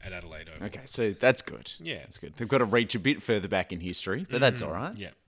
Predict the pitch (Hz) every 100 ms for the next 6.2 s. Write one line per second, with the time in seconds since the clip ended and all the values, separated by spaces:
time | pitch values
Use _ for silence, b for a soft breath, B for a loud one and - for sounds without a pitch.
0 | _ _ B B B B B - 110 107
1 | 110 104 - 123 117 110 - 139 143 151
2 | 202 240 - 131 127 - 123 117 - 123
3 | 113 - - - - B B B _ _
4 | - - - - - 135 131 - - -
5 | 135 131 127 123 123 120 123 117 113 120
6 | 117